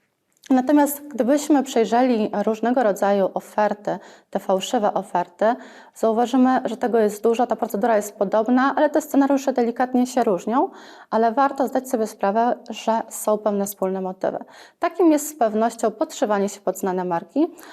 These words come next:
a głównie są to spółki Skarbu Państwa, banki czy kryptowaluty. Tak jak widzimy na wykresie, który tutaj jest widoczny, na przodzie jest właśnie marka państwowa Orlen, następnie jest Tesla, projekt Baltic Pipe,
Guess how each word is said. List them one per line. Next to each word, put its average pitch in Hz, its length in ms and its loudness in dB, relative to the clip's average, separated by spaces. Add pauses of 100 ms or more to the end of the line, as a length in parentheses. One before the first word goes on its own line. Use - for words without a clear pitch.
(160)
a 330 100 2
głównie 302 340 4
są 220 220 0
to - 280 -6
spółki 233 420 0
Skarbu 285 280 2
Państwa, 269 640 0 (280)
banki 202 540 0
czy - 140 -12
kryptowaluty. 196 760 -2 (400)
Tak 339 180 0
jak 370 100 2
widzimy 302 280 4
na 277 120 4
wykresie, 254 440 0
który 190 220 -2
tutaj 190 260 0
jest 180 240 -4 (160)
widoczny, 190 580 -2 (460)
na 247 340 0 (140)
przodzie 226 600 0 (100)
jest 254 340 -4 (100)
właśnie 226 340 -2
marka 202 640 0
państwowa 196 640 0
Orlen, 185 520 -2
następnie 262 420 0
jest 185 200 -4
Tesla, 202 460 0 (400)
projekt 202 360 0
Baltic 196 320 0
Pipe, 196 280 0